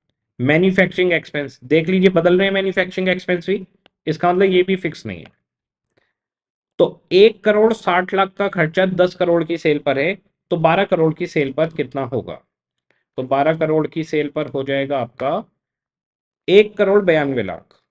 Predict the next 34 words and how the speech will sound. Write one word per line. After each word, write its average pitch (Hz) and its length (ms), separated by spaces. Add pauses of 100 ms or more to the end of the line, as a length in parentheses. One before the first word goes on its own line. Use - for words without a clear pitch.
मैन्युफैक्चरिंग 147 680
एक्सपेंस 139 440
भी 127 100
आ 113 80
गए, 104 180 (760)
एक 143 260
करोड़ 131 300
बयानवे 107 480
लाख, 92 260 (1120)
ये 123 60
वन 120 220
पॉइंट 120 280
फ़ोर - 260
फ़ोर - 300
है, - 140 (380)
ओके। - 320 (1800)
इसके 170 280
बाद 190 280
में 214 220 (240)
other 175 260
expenses, 175 640 (800)
एक 190 260
करोड़ 202 260
थे, 208 160
यहां 165 260
भी 180 120
एक 185 140
करोड़ 180 240
थे, 196 200
तो 196 140
फिक्स 208 280
लग 196 140
रहा 185 100
है। 170 80